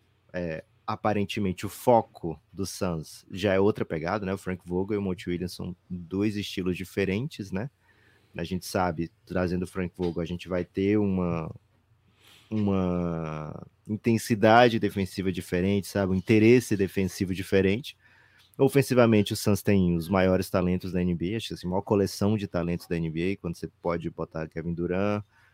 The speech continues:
Devin Booker e Bradley Beal ao mesmo tempo em quadra, acho que não tem uma equipe comparável, assim, a, a,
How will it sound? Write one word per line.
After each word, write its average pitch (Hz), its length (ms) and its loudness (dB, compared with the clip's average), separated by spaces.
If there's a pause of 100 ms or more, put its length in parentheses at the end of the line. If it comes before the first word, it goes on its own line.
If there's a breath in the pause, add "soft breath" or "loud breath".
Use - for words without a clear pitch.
(280)
Devin 90 260 -2
Booker 92 540 -4
e 110 140 0
Bradley 92 340 2
Beal 90 200 0
ao 85 60 0
mesmo 87 220 -2
tempo 85 240 -8
em 82 60 -6
quadra, 101 480 -2 (440)
acho - 160 -12
que 113 160 -8 (140)
não 165 100 -8
tem 175 220 -4
uma 85 300 -4
equipe - 240 -10
comparável, 85 640 -2
assim, 80 320 -8
a, - 200 -16 (140)
a, 73 360 -10